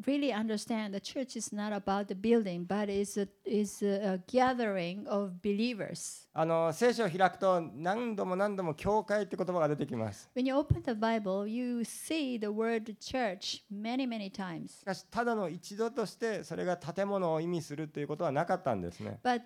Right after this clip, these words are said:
Speaker 1: not even once the, the church, uh, meant the building. So it didn't, it doesn't mean the building.
Speaker 2: 教会は、あの、ギリシャ語でエクレシアです。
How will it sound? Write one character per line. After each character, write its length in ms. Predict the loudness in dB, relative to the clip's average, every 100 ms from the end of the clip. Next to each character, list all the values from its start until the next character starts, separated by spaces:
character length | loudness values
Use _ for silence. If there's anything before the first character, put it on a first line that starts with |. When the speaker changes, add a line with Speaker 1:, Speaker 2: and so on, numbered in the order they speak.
| -6
Speaker 1:
not 420 | -6 -2 0 0
even 440 | 0 0 2 2
once 560 | 4 2 2 -2 -4 -8 _ _ _ _ -4
the, 100 | -4 -2
the 140 | -6
church, 560 | -4 -4 -4 -6 -10 -12 _ _ _ _ -6
uh, 300 | -4 -4 -6 _ _ _ _ _ _ _ _ -14 -6
meant 640 | -2 0 2 2 -2 -8 -18 _
the 60 | -2
building. 540 | 6 6 6 2 -6 -10
So 140 | -8
it 120 | -6 -2
didn't, 520 | 0 0 0 -2 -2
it 120 | 2
doesn't 400 | 4 4 4 4
mean 280 | 4 4 2
the 80 | 0
building. 500 | 0 -2 -2 -8 -8
Speaker 2:
教 160 | -2 2
会 160 | 4 6
は、 80 |
あ 40 | 6
の、 80 | 2
ギ 120 | 0
リ 100 | -2
シ 60 |
ャ 40 | 0
語 80 | 0
で 120 | 0 -4
エ 20 |
ク 140 | -4
レ 120 | -2 -2
シ 180 | -2 -4
ア 60 |
で 160 | -4 -12
す。 120 | -18